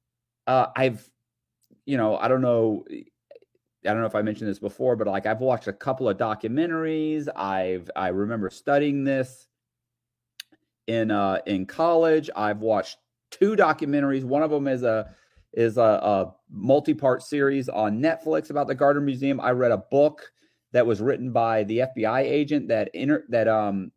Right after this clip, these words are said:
that investigated the, the Gardner, uh, heist. Uh, really, honestly, it's,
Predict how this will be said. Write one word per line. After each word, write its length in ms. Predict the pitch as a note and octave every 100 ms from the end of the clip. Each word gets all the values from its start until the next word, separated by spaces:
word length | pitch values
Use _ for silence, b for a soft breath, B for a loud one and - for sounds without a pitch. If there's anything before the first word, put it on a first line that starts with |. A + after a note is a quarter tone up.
| _ _ _ -
that 180 | A2+ G#2+
investigated 560 | G2+ C#3+ - D#3 D3+
the, 320 | C#3 C3+ C3+ -
the 240 | B2 B2+ A#2
Gardner, 480 | C3+ C#3 C3+ C3+ A#2
uh, 160 | A#2 G#2+
heist. 360 | C#3 C#3 C#3 _ _ _ _ _ _ _ _ -
Uh, 140 | A2 - _ _ _ _ -
really, 540 | C3 E3 C#3 - - -
honestly, 480 | A#2+ D3 C#3+ A#2+ A2
it's, 260 | A2 -